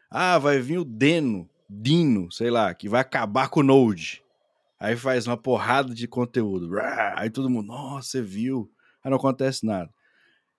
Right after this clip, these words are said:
É muito por causa do, desses influencers, cara, que não pode ver uma oportunidade de gerar um conteúdinho, aí cria um, uma nuvem de, de fumaça aí um monte de idiota cai nisso,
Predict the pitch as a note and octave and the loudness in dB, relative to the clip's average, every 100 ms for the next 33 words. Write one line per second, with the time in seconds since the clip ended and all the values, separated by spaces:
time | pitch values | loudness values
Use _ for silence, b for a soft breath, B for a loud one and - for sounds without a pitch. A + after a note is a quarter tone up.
0 | _ C3 C#3+ _ _ _ D3 C#3+ A3+ - | _ -4 -4 _ _ _ 0 4 4 2
1 | A3 G3 E3 F3 E3+ D3 D3 A#3+ B3+ E3+ | -4 2 2 2 -4 -6 -4 -4 -4 -6
2 | B2 D3 D#3+ G3+ G#3+ A3 C4+ F#3+ F3+ - | -4 -4 -4 -6 -6 -4 -6 -4 -6 -8
3 | B2+ - E2 D#2+ A#2+ C#3 B2+ C#3+ G3 G3+ | -10 -10 -12 -10 -4 -4 0 2 2 -2
4 | D3+ D3+ D3 G#3+ A3 A3 G#3 F#3 D3 A#2+ | 0 0 0 -2 0 0 0 -4 -2 -2
5 | A#2 A#2+ G2+ F#2+ F#2 F#2+ F2+ F2 - - | 0 -2 -4 -10 -10 -10 -8 -10 -14 -10
6 | G#2 G2+ G#2+ G#2 G#2 - F#2+ F#2 F#2+ F3+ | -4 -2 -2 -2 -4 -2 -4 -4 -4 -4
7 | F#3+ G2 _ _ _ _ - E3 - G3 | -4 -6 _ _ _ _ -4 -4 -2 -2
8 | G#3+ G#3+ G3 F3 C#3 G2 - _ _ _ | 4 6 6 0 -2 -4 -10 _ _ _
9 | _ _ G#2 C3 C#3+ C3 F#3+ A3+ G#3 E3+ | _ _ 0 4 6 6 4 2 0 0
10 | C3 C3 A#2 G2 F2 - A2 - D3 A#2 | -2 0 0 0 -4 -12 -14 -10 -2 2
11 | A2 F3+ - C4+ A#3+ b b b b b | 2 2 -4 -12 -14 b b b b b
12 | C3+ D3 D#3 D#3 A#3+ - B3 C4 A#3 G3+ | 4 4 6 4 2 0 -14 -2 6 8
13 | F3 - D#3 - D3 D#3+ D#3 D3 G#3 B3 | 8 4 -6 0 2 4 2 0 0 -4
14 | - - | -6 -12